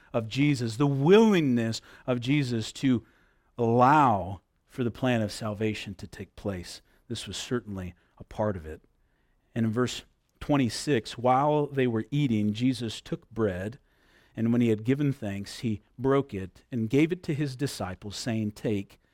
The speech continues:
and eat, this is my body." So moving on from this very tense situation, Jesus now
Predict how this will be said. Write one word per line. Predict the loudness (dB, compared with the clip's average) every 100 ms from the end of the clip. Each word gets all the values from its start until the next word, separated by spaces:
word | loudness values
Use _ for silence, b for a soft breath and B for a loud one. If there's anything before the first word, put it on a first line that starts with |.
| _ _ _
and | -6 -6 -4
eat, | -6 -6 -8 -18 _ _ _ -4
this | -2 -2 -8 -18 -14
is | -12 -8
my | -8
body." | -6 -6 -6 -8 -16 _ _ _ _ _ _ _
So | -2 2
moving | 4 4 4
on | 4 2 0
from | -2 -2
this | -2 -2
very | 0 2 0
tense | -2 -2 -2 -4 -12
situation, | -10 -8 -4 -2 0 0 -2 -2 -2
Jesus | 0 0 0 -6 -4
now | -2 2 2 0